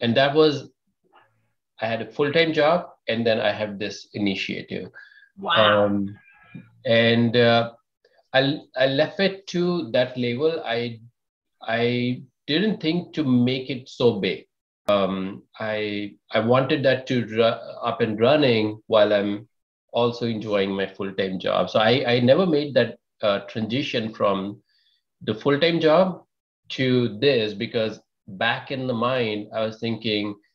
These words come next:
Speaker 1: uh, this, <clears throat> this is my passion, this is my hobby. If I convert that into a full-time job,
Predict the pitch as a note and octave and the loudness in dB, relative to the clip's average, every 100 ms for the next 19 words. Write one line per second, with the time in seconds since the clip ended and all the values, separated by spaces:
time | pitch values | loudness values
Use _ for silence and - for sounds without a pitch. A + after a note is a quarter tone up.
0 | _ _ _ _ _ - G#2+ G#2+ G2+ - | _ _ _ _ _ -4 2 2 2 -4
1 | - - - C3+ C#3 - _ _ _ _ | -14 -14 -2 0 0 -4 _ _ _ _
2 | - - - - _ _ _ _ _ _ | 0 0 0 -6 _ _ _ _ _ _
3 | G#2+ A#2+ D3+ C3 A#2+ A2 G#2 - - G#2+ | 0 2 0 2 4 6 4 2 -2 0
4 | A2 - C3+ C3+ A#2 A2+ A2+ A2+ - - | 0 0 0 0 -2 -6 -4 -4 -4 -4
5 | A2 B2 A#2+ A2 A2 C3+ - G#2+ G2+ G#2+ | 0 0 0 -4 -2 -4 -2 -8 -6 -4
6 | B2 B2 C3+ C3+ A#2+ B2 G2+ G2 - G2+ | -2 0 0 0 -6 -4 -6 -6 -6 -6
7 | G2 C3+ D3+ D3 D3 G3+ | 0 0 0 2 4 2